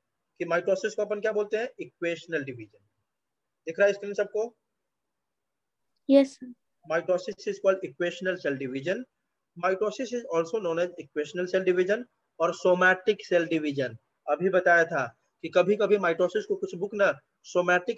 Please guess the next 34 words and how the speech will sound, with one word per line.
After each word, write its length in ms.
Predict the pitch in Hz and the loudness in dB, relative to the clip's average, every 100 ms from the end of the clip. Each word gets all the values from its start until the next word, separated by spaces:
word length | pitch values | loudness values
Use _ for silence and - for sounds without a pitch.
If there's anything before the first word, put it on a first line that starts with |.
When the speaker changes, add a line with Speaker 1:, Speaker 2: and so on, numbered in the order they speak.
| - | 0
Speaker 1:
cell 80 | 208 | 2
division 280 | 196 190 196 | 0 0 -2
भी 60 | 185 | -2
लिख 120 | 180 | -2
देता 220 | 165 156 | -2 2
है। 60 | 147 | 2
क्यों? 280 | 143 240 160 | 4 2 2
क्योंकि 500 | - _ _ 147 160 | -4 _ _ -6 -2
mitosis 560 | 156 160 165 208 202 | 0 2 0 0 -2
mainly 160 | 185 190 190 | 0 0 0
किस 160 | 196 | -2
cell 140 | 208 202 | 0 0
में 100 | 202 | 0
देखने 220 | 196 208 | -2 -4
को 100 | 208 | -4
मिलता 200 | 208 220 | 2 2
है 60 | |
बेटा? 420 | 214 214 240 277 - _ _ - | 4 4 4 2 -10 _ _ 4
Speaker 2:
Somatic 340 | 294 285 277 | 6 8 6
Speaker 1:
Somatic 120 | 240 | 4
cells 320 | - - - - | -2 -4 -10 -18
में। 100 | 117 113 _ _ _ | -18 -18 _ _ _
Very 220 | 127 139 139 | -6 -6 -6
good। 120 | 127 - _ _ _ _ _ _ _ _ _ _ 160 | -8 -10 _ _ _ _ _ _ _ _ _ _ 2
Mitosis, 520 | 185 190 196 190 170 | 4 6 4 4 2
mitosis 360 | 170 185 220 220 | 2 4 2 2
means 160 | 220 | -4
क्या 160 | - 226 | 2 4
होता 160 | 226 226 | 4 4
है 40 | |
बेटा? 300 | 220 220 247 - _ _ _ _ | 4 4 2 -2 _ _ _ _
थ्रेड। 180 | 175 143 123 _ _ _ _ 170 | 2 2 0 _ _ _ _ -10
And 280 | 165 170 175 | -6 -2 -2
osis 200 | 220 | -2